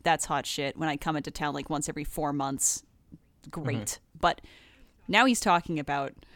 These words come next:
Speaker 1: serving some higher purpose. He's on some, like,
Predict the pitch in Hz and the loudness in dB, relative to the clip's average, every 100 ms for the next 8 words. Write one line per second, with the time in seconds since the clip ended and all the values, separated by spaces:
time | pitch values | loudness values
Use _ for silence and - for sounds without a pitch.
0 | - - - - _ - - 208 180 - | -16 -14 -14 -18 _ -2 2 2 2 -4
1 | 175 160 131 139 - 226 208 226 - - | -4 -4 -4 -4 -4 -2 -2 -2 -4 -4
2 | 659 622 - 269 226 208 220 220 185 170 | -4 -4 4 6 8 8 8 6 2 0
3 | 151 | -2